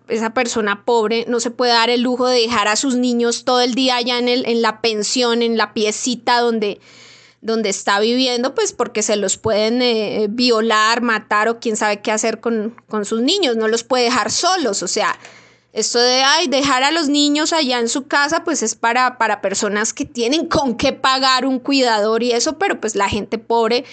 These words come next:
le toca salir a trabajar, la gente que anda en la miseria, en la indigencia, muchas veces les, les toca salir con sus niños, porque ¿con quién los dejan?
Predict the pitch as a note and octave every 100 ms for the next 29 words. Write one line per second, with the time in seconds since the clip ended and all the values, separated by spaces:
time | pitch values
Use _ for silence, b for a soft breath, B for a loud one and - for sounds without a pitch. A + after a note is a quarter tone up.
0 | B B - A#3 A#3 B3 C4 C4+ E4 C#4
1 | C4 C#4+ E4+ G4+ - B B B _ -
2 | A#3+ A#3 B3+ A3 G#3+ A#3+ B3 B3 A#3+ A#3+
3 | A3+ A#3+ A#3+ B3+ A#3 A#3 B3 C4 C4+ -
4 | C4+ C4 C4 C4 C#4 C#4+ D4+ D4+ C#4 B3
5 | C4+ B3 A#3 A#3 A#3 A#3 C4+ B3+ - A#3+
6 | A3+ - - A#3 C4+ C4+ C4 B3 A3 C4+
7 | C4 C#4 A#3 C4+ E4+ E4+ C#4 A3+ - A3
8 | G#3+ A3+ A3 B3 A#3+ B3 B3 F4 D#4+ A3
9 | -